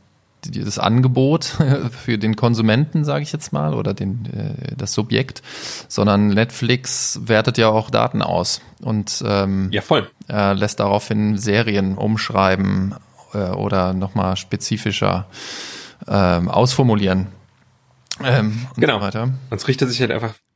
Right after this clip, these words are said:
Speaker 2: tot-, also viel mehr an den Interessen sozusagen von Leuten aus, als es sozusagen jetzt mit klassisch linearem Fernsehen
Speaker 1: Hm.
Speaker 2: einfach der Fall war.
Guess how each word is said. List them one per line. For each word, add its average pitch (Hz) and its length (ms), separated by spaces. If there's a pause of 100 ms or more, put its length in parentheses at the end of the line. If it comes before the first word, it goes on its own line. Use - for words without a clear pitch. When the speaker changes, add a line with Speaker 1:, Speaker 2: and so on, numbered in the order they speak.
(220)
Speaker 2:
tot-, - 200
also 95 160
viel - 320
mehr 120 220
an 110 80
den 113 100
Interessen 117 680
sozusagen - 260
von 98 160
Leuten 101 300
aus, 123 380 (260)
als 110 220
es 120 80
sozusagen 113 240
jetzt 107 180
mit - 340
klassisch 113 400
linearem 110 460
Fernsehen 110 680 (180)
Speaker 1:
Hm. 117 400
Speaker 2:
einfach 107 220
der - 120
Fall 104 360
war. 92 320